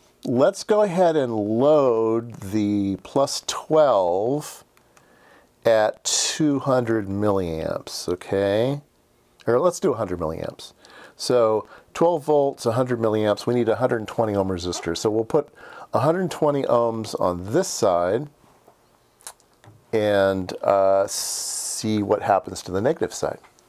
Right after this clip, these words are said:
All right, so I put a hundred twenty ohms on the plus twelve, so we're drawing a hundred milliamps out of there. And now we're looking at the minus.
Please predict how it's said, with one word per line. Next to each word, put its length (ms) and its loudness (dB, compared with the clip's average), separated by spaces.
All 120 4
right, 180 -2
so 100 -2
I 40 2
put 200 0
a 60 4
hundred 280 0
twenty 280 2
ohms 520 2
on 480 4
the 520 0
plus 280 0
twelve, 360 0
so 120 0
we're 80 -4
drawing 240 2
a 60 2
hundred 300 0
milliamps 420 0
out 180 4
of 100 -2
there. 460 4
And 100 0
now 180 4
we're 120 0
looking 220 0
at 120 2
the 100 -4
minus. 720 0